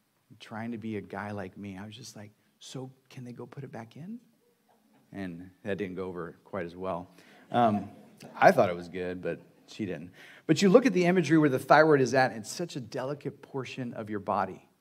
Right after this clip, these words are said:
It controls so much. This is what I've been thinking about when I read this scripture, when Paul says,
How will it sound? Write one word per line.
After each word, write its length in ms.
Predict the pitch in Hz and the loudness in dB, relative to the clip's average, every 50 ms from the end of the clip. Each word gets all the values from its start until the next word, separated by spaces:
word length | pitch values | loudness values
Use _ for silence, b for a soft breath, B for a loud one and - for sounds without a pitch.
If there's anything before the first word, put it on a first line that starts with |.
| _ _ _ - | _ _ _ -12
It 140 | 113 113 113 | -12 -12 -12
controls 520 | - - 107 - - - 120 117 113 110 | -12 -14 -14 -14 -10 -6 -6 -6 -6 -6
so 220 | - - - 101 87 | -8 -12 -12 -12 -10
much. 420 | 90 85 69 - - - - - _ _ _ _ _ _ _ _ _ _ _ _ _ _ _ _ _ _ _ _ _ _ _ _ _ _ _ | -10 -12 -14 -14 -18 -20 -20 -20 _ _ _ _ _ _ _ _ _ _ _ _ _ _ _ _ _ _ _ _ _ _ _ _ _ _ _
This 180 | 151 190 190 190 | 4 4 4 4
is 160 | 175 147 135 | 2 0 4
what 140 | 127 143 131 | 6 8 8
I've 100 | 127 113 | 8 6
been 140 | 123 113 | 4 -2
thinking 240 | 110 190 208 185 143 | -2 -2 0 0 0
about 300 | 120 98 107 101 98 82 | 0 2 2 2 2 0
when 100 | 120 117 | -2 -4
I 60 | 110 | -6
read 340 | 110 113 123 127 117 110 98 | -6 -6 -6 -6 -8 -6 -2
this 140 | 143 175 - | -2 -2 -2
scripture, 440 | - - - 113 104 - - 123 113 | -2 -2 -4 -4 -4 -4 -4 -6 -4
when 180 | 107 110 110 | -4 -6 -6
Paul 280 | 110 - 135 165 170 180 | -6 2 4 6 6 6
says, 460 | 175 - - 127 110 107 107 104 - | 4 2 2 2 2 2 2 -2 -6